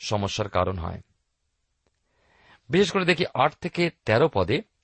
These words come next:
এই অংশে আমরা পাই, লুস্ত্রায় এক ব্যক্তি বসিয়া থাকিত, তাহার পায়ে বল ছিল না, সে মাতৃগর্ভ হইতে খঞ্জ, কখনো চলে নাই।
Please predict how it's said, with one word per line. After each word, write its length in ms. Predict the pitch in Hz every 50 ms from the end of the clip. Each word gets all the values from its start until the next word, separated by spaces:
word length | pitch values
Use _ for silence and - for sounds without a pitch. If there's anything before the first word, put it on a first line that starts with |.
| _ _ _ _ _ _ _ _ _ _ _ _ _ _ _
এই 140 | - 143 170
অংশে 420 | 170 165 156 - - 113 101 117 - _ _ _ _ _ _ _ _ _ _ _ _ -
আমরা 180 | 104 104 107 107
পাই, 260 | - 131 127 113 101
লুস্ত্রায় 500 | 104 135 185 190 - - - 196 190 165 -
এক 260 | - 113 117 117 127
ব্যক্তি 280 | 131 175 175 - - 165
বসিয়া 360 | 117 101 110 113 - 160 175
থাকিত, 280 | - 170 151 165 139 143
তাহার 320 | 123 - 123 104 110 113
পায়ে 300 | 113 - 117 123 131 139
বল 260 | 123 110 120 135 151
ছিল 220 | 143 - - 113 98
না, 200 | 90 92 107 - _ _ _ _ _ _ _
সে 200 | - - - 135
মাতৃগর্ভ 600 | 117 117 127 143 - - 165 165 156 160 156 151
হইতে 180 | 165 160 - 160
খঞ্জ, 460 | - - - 123 123 123 104 87 90 87 92 - _ _ _ _ _ _ _ _ _ _ -
কখনো 380 | 151 160 - - 175 156 135
চলে 300 | 117 - 120 104 101 107
নাই। 260 | 107 101 87 87 92